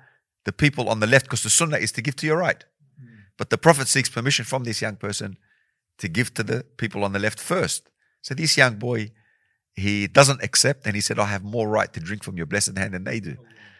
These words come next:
Speaker 1: So the Prophet Muhammad sallallahu alaihi wasallam gives, passes him the cup, and he drinks from the water. But what's so significant here is that this young person was sitting in the presence and company of the Prophet sallallahu alaihi wasallam.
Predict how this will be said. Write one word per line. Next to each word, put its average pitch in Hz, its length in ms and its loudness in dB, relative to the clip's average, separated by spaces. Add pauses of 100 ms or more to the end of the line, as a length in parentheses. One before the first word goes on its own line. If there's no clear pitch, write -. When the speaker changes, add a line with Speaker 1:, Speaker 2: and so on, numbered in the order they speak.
(200)
Speaker 1:
So 139 180 6
the 139 80 10
Prophet 170 260 4
Muhammad 147 260 0
sallallahu 143 200 2
alaihi 143 140 2
wasallam 131 40 -8
gives, 156 260 -4
passes 131 360 2
him 107 120 -4
the 101 80 -2
cup, - 260 -6 (120)
and 107 120 -2
he 104 40 -2
drinks 113 220 -4
from 107 120 -8
the 104 60 -4
water. 101 280 -2 (500)
But 143 120 -4
what's 175 260 6
so 147 260 8
significant 120 720 -2
here 107 180 -8
is 107 180 -8
that 110 220 -4 (920)
this 110 380 4
young 139 280 4
person 127 420 -2
was 104 160 -2
sitting 147 320 0
in 104 80 -6
the 95 80 -4
presence 117 420 -4
and 87 200 -10
company 113 320 -4
of 85 100 -6
the 85 80 -10
Prophet - 240 -10
sallallahu 110 300 -6
alaihi - 20 -12
wasallam. 71 140 -14